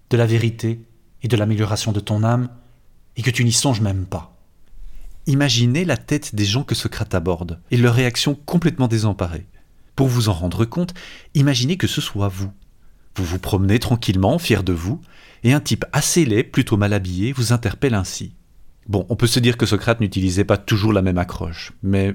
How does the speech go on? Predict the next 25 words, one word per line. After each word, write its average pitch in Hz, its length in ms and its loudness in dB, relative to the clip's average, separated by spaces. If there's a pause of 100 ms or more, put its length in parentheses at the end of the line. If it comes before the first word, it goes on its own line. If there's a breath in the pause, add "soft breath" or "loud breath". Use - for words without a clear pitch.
(140)
il 117 160 2
est 113 40 6
vraisemblable 117 600 4
que 113 100 2
ses 104 140 0
concitoyens 113 560 2
ne 113 100 4
se 104 200 -2
soumettaient 101 420 0
pas 117 140 0
à - 20 0
l'exercice 101 440 -2
de 101 100 0
bon 90 180 -2
cœur, 85 360 -10 (100)
et 131 60 0
qu'il 170 140 0
cherchait - 240 0
surtout - 380 -4
à 98 40 -2
l'esquiver. 85 540 -4 (420)
Et 180 100 4
si, 190 220 2
parmi 131 380 2
vous, 185 300 -2